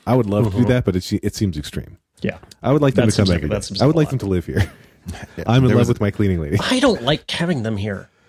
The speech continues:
Speaker 2: <laughs>
Speaker 1: Oh, no, I, I, I hate
Speaker 2: I'm
Speaker 1: it when they're here.
Speaker 2: uncomfortable. Yeah, I'm just uncom-, I mean, they're very nice people, but I'm uncomfortable
Speaker 3: Well,
Speaker 2: 'cause I feel like, ugh,
Speaker 3: they're,
Speaker 2: God.
Speaker 3: are they judging you?
Speaker 2: Well, I, I don't think that they,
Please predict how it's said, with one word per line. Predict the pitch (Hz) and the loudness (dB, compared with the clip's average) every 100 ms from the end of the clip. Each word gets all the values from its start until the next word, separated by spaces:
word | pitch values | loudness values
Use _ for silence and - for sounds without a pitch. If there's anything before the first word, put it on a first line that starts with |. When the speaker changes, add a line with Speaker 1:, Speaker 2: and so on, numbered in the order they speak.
| _ | _
Speaker 2:
<laughs> | - - - - 202 - _ - | -12 -12 -12 -4 -4 -4 _ 2
Speaker 1:
Oh, | 127 | 4
no, | 127 | 6
I, | 135 | 4
I, | 131 139 123 | 4 4 4
I | 135 | 4
hate | 123 | 6
Speaker 2:
I'm | 226 | 6
Speaker 1:
it | |
when | 240 | 6
they're | 80 | 4
here. | 87 | 0
Speaker 2:
uncomfortable. | 101 247 208 139 - | 0 2 2 4 4
Yeah, | 156 139 | 2 0
I'm | 101 123 131 | 0 -4 -6
just | 151 - | -8 -6
uncom-, | 156 - - | -8 -8 -6
I | |
mean, | 156 | -2
they're | 175 | -2
very | 170 208 | 0 0
nice | 127 117 | 0 -4
people, | - 202 - | -8 -10 -10
but | 107 - | -12 -8
I'm | 110 110 | -6 -4
uncomfortable | 110 - 123 - - - - - | -4 -4 -4 -6 -10 -12 -12 -10
Speaker 3:
Well, | 107 | 0
Speaker 2:
'cause | 139 151 | 2 2
I | |
feel | - 180 | 2 2
like, | 143 107 - - _ _ _ - | 2 0 -4 -20 _ _ _ -2
ugh, | 120 113 - | 0 0 -2
Speaker 3:
they're, | 92 | -6
Speaker 2:
God. | 82 - | -6 -6
Speaker 3:
are | 92 | -6
they | 90 | -4
judging | 85 92 117 | 0 0 2
you? | 131 156 - _ _ _ - | 2 0 -4 _ _ _ 0
Speaker 2:
Well, | 226 214 - - - - - | 4 4 2 -2 -18 -12 -2
I, | 170 - | -2 0
I | 143 147 | 0 0
don't | 120 135 - | 2 0 0
think | 120 101 | -6 -4
that | 107 | -6
they, | 101 98 | -6 -6